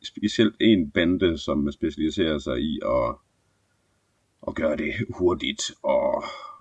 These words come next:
effektivt. Øh, og der bliver hans søn så tilfældigvis skudt, øh, som bystander. Øh, og så vil han opklare det og finde ud af, hvem de her mordere er. Øh,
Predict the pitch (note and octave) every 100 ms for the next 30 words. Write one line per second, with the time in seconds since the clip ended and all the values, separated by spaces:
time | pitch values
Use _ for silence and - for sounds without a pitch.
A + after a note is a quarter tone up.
0 | - - - D#2 D2 - - - - -
1 | - _ - - - - - _ _ _
2 | _ _ _ - E2 D2 D#2+ D2+ D2+ E2
3 | - E2+ D#2+ E2 - D#2+ F2 - D#2+ D#2
4 | - E2+ - - - _ _ _ - -
5 | D2+ D2 - D#2+ D2+ D#2+ D#2 - D#2 D2+
6 | C#2+ _ _ _ _ _ _ _ _ _
7 | _ - D#2 D2 D2 C#2+ C#2+ - D2 D#2+
8 | D2 D2+ D2+ C#2 - - - C2+ - C2+
9 | C2 - C#2+ D2 B1+ B1+ C2 D2+ C#2+ C#2
10 | A#1 - _ _ _ _ _ D2 C#2+ C#2+
11 | B1+ A#1+ C#2+ - _ _ _ _ _ _
12 | _ C#2 C2+